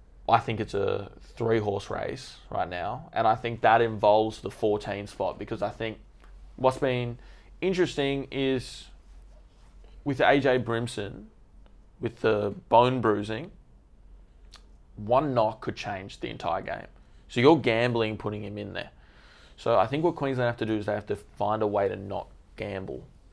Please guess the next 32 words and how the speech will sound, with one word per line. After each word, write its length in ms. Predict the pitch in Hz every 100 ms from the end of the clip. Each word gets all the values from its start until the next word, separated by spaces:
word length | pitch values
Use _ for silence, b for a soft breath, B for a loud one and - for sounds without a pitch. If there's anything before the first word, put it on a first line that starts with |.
| -
in 160 | 107 98
this 120 | -
game, 240 | - 80
especially 460 | - - 117 127 127
against 240 | 113 104
a 60 | 104
strong 360 | - 101 98
seventeen 640 | 92 98 101 101 90 92 -
like 280 | 98 - 117
what 160 | 113
New 140 | 98 -
South 200 | - -
Wales 240 | 50 -
have. 220 | - - - B B B B B
So 540 | - 117 110 110 107 - B B B B B B B B B -
for 120 | -
the 60 | 131
fight 240 | 156 143
for 80 | 131
the 100 | 120
number 240 | 120 123
nine 260 | 113 113 113
spot, 240 | - 113
it's 120 | 107
obviously 560 | 123 113 107 110 107 107
Reed 300 | - 123 135
Mahoney, 640 | 123 117 117 117 113 113 - _ -
Harry 260 | - 123 117
Grant, 400 | 110 107 107 -
and 540 | - 104 101 98 95 - - -
Ben 160 | - 123
Hunt, 320 | 123 160 110